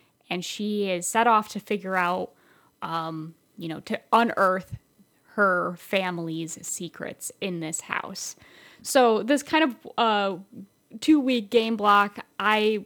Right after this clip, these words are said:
posed it as a mystery walking simulator genre. And I mean mystery very loosely in the sense that it's just you are walking into an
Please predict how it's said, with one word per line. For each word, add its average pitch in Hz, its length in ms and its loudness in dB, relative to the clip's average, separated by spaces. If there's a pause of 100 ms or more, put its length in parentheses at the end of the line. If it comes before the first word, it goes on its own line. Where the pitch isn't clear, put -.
(120)
posed 294 500 2
it 214 280 -2
as 202 440 -2 (120)
a 180 440 -4 (300)
mystery 220 640 0
walking 185 520 -4
simulator 165 640 -6
genre. 160 420 -6
And 160 120 -2
I 233 100 0
mean 285 320 4 (240)
mystery 240 600 0
very 196 360 -4
loosely 180 720 -6
in 180 80 -4
the 185 100 -6
sense 185 260 -4
that - 160 -6
it's - 180 -12
just 196 240 -8
you 202 220 -2
are 185 320 -4
walking 233 420 -4
into 214 260 -6
an 180 100 -6